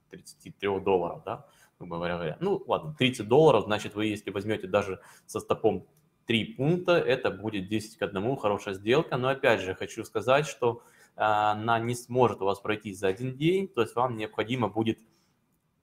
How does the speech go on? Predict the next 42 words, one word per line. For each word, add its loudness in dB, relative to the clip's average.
посидеть -6
в -20
позиции -8
несколько -8
дней, -4
там, -14
два, 2
может -8
быть, -12
пять, 0
неизвестно, -4
как -16
по-, -6
как 2
продолжится 2
это -4
движение. -6
Вот. -6
Но 2
учитывайте -2
тот -6
что -6
всегда 4
на 2
закрытие 2
дня, 0
торгового 2
дня, 2
у 0
вас 4
должен -2
быть -6
запас -4
в -20
инструменте. -12
Если -6
его -6
нет, -4
конечно -2
же, -12
необходимо -8
покинуть, -8